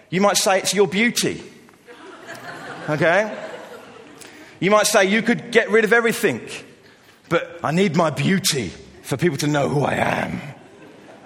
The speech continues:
Okay. Even less of you might say, "It's my great intelligence. I need to keep my great wisdom. I need to be able to say, 'Now you, you must do this. The Lord says that.'"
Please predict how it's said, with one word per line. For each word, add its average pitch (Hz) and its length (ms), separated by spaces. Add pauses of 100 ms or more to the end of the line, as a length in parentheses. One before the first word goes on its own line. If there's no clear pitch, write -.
Okay. 98 360 (480)
Even 220 720 (400)
less 214 380
of 156 100
you 170 140
might 170 180
say, 185 240
"It's 165 160
my 202 160
great 220 280
intelligence. 220 680 (1800)
I 185 100
need 233 280
to 240 100
keep 226 280
my 185 200
great 196 300
wisdom. 147 840 (640)
I 131 100
need 185 180
to 185 80
be 170 100
able 185 160
to 175 100
say, 147 260
'Now 135 280
you, 135 140
you 131 280
must 131 220
do 143 100
this. 185 240
The 127 80
Lord 147 240
says 151 220
that.'" 190 360